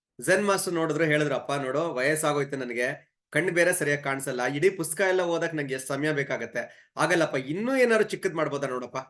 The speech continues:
ಸರಿ, ಇವ್ರು ಹೋದ್ರು, ಯೋಚನೆ ಮಾಡಿ, ಮಾಡಿ, ಮಾಡಿ, ಪಾಪ ಆ ಪುಸ್ತಕದಷ್ಟಿತ್ತಲ್ಲ ಅವ್ರು ಕಲ್ತಿದ್ದು, ಅದೆಲ್ಲ ಬಿಟ್ಟು ಒಂದ್ ನಾಲ್ಕೈದು ಪೇಜ್ just ಬರೆದ್ರು ಅಷ್ಟೇ, ಡಿಗ್ರಿಗಳು ಬರ್ದು ತಂದ್ಕೊಟ್ರು. "ಮಾಸ್ಟರ್, ಇಷ್ಟಾದ್ರೂ ಓದಕ್ಕಾಗತ್ತಾ ನಿಮ್ಗೆ?"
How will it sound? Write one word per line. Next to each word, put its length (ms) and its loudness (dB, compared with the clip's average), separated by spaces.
ಸರಿ, 240 4
ಇವ್ರು 300 4
ಹೋದ್ರು, 420 2
ಯೋಚನೆ 360 -2
ಮಾಡಿ, 300 -2
ಮಾಡಿ, 280 -2
ಮಾಡಿ, 240 -2
ಪಾಪ 220 -6
ಆ 80 0
ಪುಸ್ತಕದಷ್ಟಿತ್ತಲ್ಲ 800 -2
ಅವ್ರು 140 -2
ಕಲ್ತಿದ್ದು, 640 0
ಅದೆಲ್ಲ 540 0
ಬಿಟ್ಟು 260 -2
ಒಂದ್ 160 -6
ನಾಲ್ಕೈದು 720 0
ಪೇಜ್ 260 4
just 200 -4
ಬರೆದ್ರು 540 -4
ಅಷ್ಟೇ, 360 -2
ಡಿಗ್ರಿಗಳು 540 0
ಬರ್ದು 240 6
ತಂದ್ಕೊಟ್ರು. 680 -2
"ಮಾಸ್ಟರ್, 320 2
ಇಷ್ಟಾದ್ರೂ 500 2
ಓದಕ್ಕಾಗತ್ತಾ 520 2
ನಿಮ್ಗೆ?" 520 -6